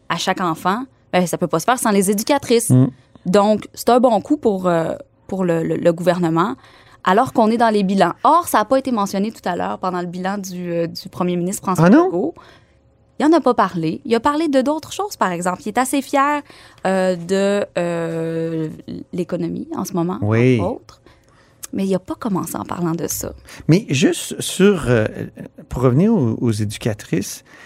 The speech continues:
Speaker 2: est-ce que ça l'a amené, parce qu'il voulait absolument régler, à, à, à faire des, des, des concessions importantes ? Parce que là, t'as les chiffres, t'as, est-ce que, est-ce qu'on a l'impression que c'est plus le gouvernement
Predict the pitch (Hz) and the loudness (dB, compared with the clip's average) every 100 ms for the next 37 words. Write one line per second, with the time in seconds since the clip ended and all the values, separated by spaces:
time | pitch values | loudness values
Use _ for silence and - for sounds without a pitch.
0 | - - - - 139 254 - 349 262 175 | -20 -20 -8 -4 2 2 4 6 8 8
1 | 139 139 135 165 220 233 262 - _ - | 6 6 6 6 6 6 2 -6 _ -6
2 | 120 - 127 113 127 123 - 143 127 131 | -6 0 0 4 4 4 2 2 4 4
3 | 127 110 101 117 180 - - - - 127 | 4 0 -2 0 0 -2 -20 -20 -6 -4
4 | - - 131 - - 135 - 196 190 139 | -2 -2 -4 -6 -2 -2 4 4 6 4
5 | 135 113 123 113 113 151 147 131 - 156 | 4 4 2 2 2 2 2 0 2 2
6 | 151 139 131 123 - 139 135 120 _ - | 2 0 0 -2 0 0 0 -4 _ -16
7 | - 131 - 127 - 131 175 139 127 113 | -6 -4 -2 -2 0 2 4 4 4 2
8 | - 185 185 - 127 127 127 - 135 - | 2 2 2 0 0 2 0 -4 -6 -6
9 | - 123 180 165 - 180 185 196 190 160 | -8 -6 -4 -4 -2 0 2 2 2 -2
10 | 147 220 220 151 135 - - - 143 135 | 0 0 0 -2 -4 -8 -20 -6 -4 -2
11 | 208 208 147 139 143 139 139 180 | -2 -2 0 2 2 4 2 0